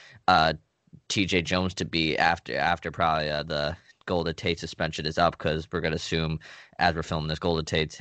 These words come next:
has not been overturned yet. So let's just assume it stands.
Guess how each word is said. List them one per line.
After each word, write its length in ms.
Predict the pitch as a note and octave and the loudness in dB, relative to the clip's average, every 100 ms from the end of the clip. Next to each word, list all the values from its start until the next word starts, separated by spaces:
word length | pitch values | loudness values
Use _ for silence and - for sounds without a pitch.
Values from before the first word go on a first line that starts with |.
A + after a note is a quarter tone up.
| - | -2
has 160 | E2+ | 0
not 160 | E2+ D#2+ | 2 2
been 120 | D#2+ | 2
overturned 460 | D#2+ D2+ - E2 D#2 | 0 -2 -2 -2 0
yet. 180 | D2+ D2+ | -2 0
So 280 | D2+ D2 D2 | 0 0 0
let's 140 | F#2 F2 | 0 0
just 160 | E2 | -2
assume 260 | E2 F2 D#2+ | -2 0 0
it 80 | D#2+ | 0
stands. 540 | - D#2+ D#2 E2 | 2 4 2 -2